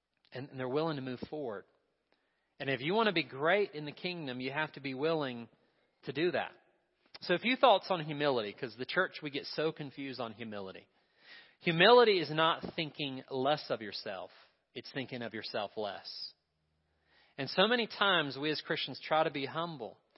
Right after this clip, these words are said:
Did you know trying to be humble, like, let's say someone compliments you, like, "Brother Ross,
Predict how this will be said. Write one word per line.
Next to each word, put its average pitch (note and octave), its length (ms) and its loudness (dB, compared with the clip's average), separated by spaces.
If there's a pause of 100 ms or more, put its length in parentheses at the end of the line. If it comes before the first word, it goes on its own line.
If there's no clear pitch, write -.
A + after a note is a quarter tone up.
(360)
Did C#3 160 -2
you F3 80 -2
know G3+ 240 6
trying F#3 340 4
to G3 60 6
be F#3 160 4
humble, F3 480 0
like, C#3 240 0
let's D3+ 240 -4
say C3+ 120 -2
someone C#3+ 300 -4
compliments C#3 600 -4
you, C3 100 -8
like, A#2 200 -6
"Brother B2+ 200 0
Ross, C3 340 2